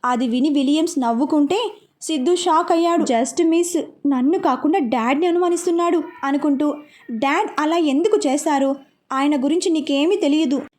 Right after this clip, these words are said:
He is a gentleman," అన్నాడు సిద్ధు. "జెంటిల్‌మెనో, సూపర్‌మెనో విశిష్ట దొరికితే తెలుస్తుంది. నేను మీ ఇంట్లో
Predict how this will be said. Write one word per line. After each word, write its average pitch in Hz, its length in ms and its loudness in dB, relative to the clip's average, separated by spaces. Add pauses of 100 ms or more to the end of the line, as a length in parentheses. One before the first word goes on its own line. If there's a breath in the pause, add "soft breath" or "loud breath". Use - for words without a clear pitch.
(140)
He 381 160 4
is 415 240 2
a 247 60 -4
gentleman," 330 640 2 (260)
అన్నాడు 359 280 0
సిద్ధు. 339 400 0 (440)
"జెంటిల్‌మెనో, 277 800 0
సూపర్‌మెనో 320 760 0 (300)
విశిష్ట 370 340 -2
దొరికితే 285 420 0
తెలుస్తుంది. 285 600 -2 (300)
నేను 247 240 -2
మీ 240 260 0
ఇంట్లో 294 280 0